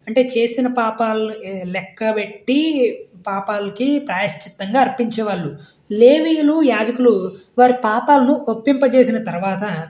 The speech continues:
మనుషులు చేసిన పాపాలకు ప్రాయశ్చిత్తంగా గొర్రె అనేది బలి అయ్యేది. ఈ బలి, దహన బలి అనేది బలిపీఠం మీద కంప్లీట్ అయ్యి, దాని రక్తం అనేది కొంచెం, ఆ రక్తం అనేది పాపానికి ప్రాయశ్చిత్తం అర్పించడానికి వచ్చిన వ్యక్తులు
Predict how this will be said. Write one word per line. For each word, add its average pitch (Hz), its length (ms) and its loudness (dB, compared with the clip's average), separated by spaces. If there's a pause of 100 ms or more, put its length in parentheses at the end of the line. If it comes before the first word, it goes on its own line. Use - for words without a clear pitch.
(340)
మనుషులు 277 460 0
చేసిన 247 380 0
పాపాలకు 196 800 -6 (260)
ప్రాయశ్చిత్తంగా 247 1200 -2 (280)
గొర్రె 220 640 0
అనేది 208 300 -2
బలి 233 220 4
అయ్యేది. 185 420 0 (260)
ఈ 254 220 6
బలి, 233 200 4 (360)
దహన 196 320 0
బలి 233 400 4
అనేది 233 300 2
బలిపీఠం 240 540 0
మీద 214 140 -2
కంప్లీట్ 247 540 0
అయ్యి, 190 400 -6 (260)
దాని 220 240 0
రక్తం 196 400 -2
అనేది 240 560 2 (240)
కొంచెం, 254 380 0 (300)
ఆ 190 60 -4
రక్తం 185 360 -6
అనేది 214 240 -4
పాపానికి 277 600 -2
ప్రాయశ్చిత్తం 240 720 -4 (100)
అర్పించడానికి 202 580 -8
వచ్చిన 185 260 -10
వ్యక్తులు 220 680 -2